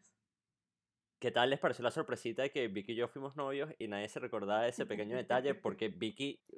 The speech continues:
Speaker 1: eh, yo sí la estoy viendo, ustedes lamentablemente no pueden verla,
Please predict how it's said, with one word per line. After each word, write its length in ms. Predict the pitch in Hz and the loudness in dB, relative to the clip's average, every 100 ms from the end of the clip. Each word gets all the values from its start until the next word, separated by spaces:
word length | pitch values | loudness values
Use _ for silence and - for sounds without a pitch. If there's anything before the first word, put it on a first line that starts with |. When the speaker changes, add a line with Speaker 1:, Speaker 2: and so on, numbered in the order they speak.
| - _ | -20 _
Speaker 1:
eh, 180 | - - - | -18 -18 -2
yo 180 | 120 110 | 4 4
sí 120 | 143 | 4
la 80 | 123 | 2
estoy 160 | - | 2
viendo, 260 | 135 117 120 | 2 2 0
ustedes 220 | 123 110 | 0 0
lamentablemente 580 | 113 113 104 104 110 117 | 0 -2 0 0 -2 -6
no 140 | 113 110 | -4 0
pueden 200 | 120 120 | -2 2
verla, 360 | 123 131 131 | 0 2 0